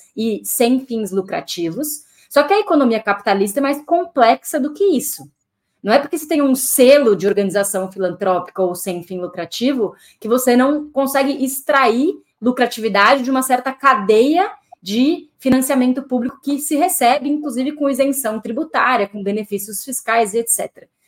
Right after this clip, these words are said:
Então, é, imagina, dez organizações mobilizaram quase vinte e três bilhões durante esses anos, né, na saúde. É, a Virgínia Fontes, historiadora, que é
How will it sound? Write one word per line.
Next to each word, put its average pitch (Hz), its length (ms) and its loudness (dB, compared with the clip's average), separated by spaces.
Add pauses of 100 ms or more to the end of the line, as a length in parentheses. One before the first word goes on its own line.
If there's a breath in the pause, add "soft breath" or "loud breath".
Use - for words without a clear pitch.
(320)
Então, 330 260 4 (320 loud breath)
é, 214 340 0 (800)
imagina, 240 560 2
dez 285 460 4
organizações 226 1000 -2
mobilizaram 220 580 0
quase 262 300 0
vinte 254 200 -2
e - 60 -16
três 220 300 -2
bilhões 262 720 0
durante 233 440 -4
esses 254 380 -4
anos, 165 500 -2
né, 175 160 -8
na 190 140 -6
saúde. 185 540 -4 (680 soft breath)
É, 185 480 0 (100)
a 208 340 4
Virgínia 226 540 -2
Fontes, 233 720 -2
historiadora, 185 800 0
que 190 120 -8
é 175 140 -4